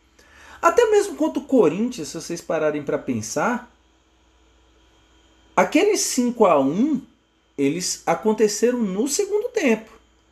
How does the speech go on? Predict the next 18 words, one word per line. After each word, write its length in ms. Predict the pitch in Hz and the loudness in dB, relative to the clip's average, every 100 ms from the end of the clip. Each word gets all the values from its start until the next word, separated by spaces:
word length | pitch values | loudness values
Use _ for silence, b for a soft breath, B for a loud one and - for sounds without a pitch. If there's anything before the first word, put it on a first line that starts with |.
| _ _ _ _ _ | _ _ _ _ _
Porque 200 | 147 165 | 0 4
o 60 | 208 | 6
primeiro 400 | 214 202 214 214 | 4 6 4 4
tempo 340 | 208 196 196 | -2 -6 -8
virou 480 | 170 196 165 139 139 | -10 -6 -2 0 0
um 160 | 240 381 | -4 -2
a 120 | 294 | -4
zero, 500 | - 139 135 233 349 _ _ _ _ _ _ _ _ 139 | 0 2 2 0 -4 _ _ _ _ _ _ _ _ -12
o 60 | |
Corinthians 500 | - 196 208 226 220 | 0 2 2 2 0
ainda 140 | 220 214 | 2 2
meteu 340 | 202 202 247 | 0 4 2
aquela 320 | 294 294 262 | 4 4 4
bola 240 | 190 214 214 | 4 2 0
do 100 | 214 | -2
Camacho 540 | 202 180 170 170 175 | -4 -2 -2 -2 -6
no 80 | 165 | -4
travessão, 680 | 156 151 139 - 120 165 | -2 0 -2 -4 -4 -6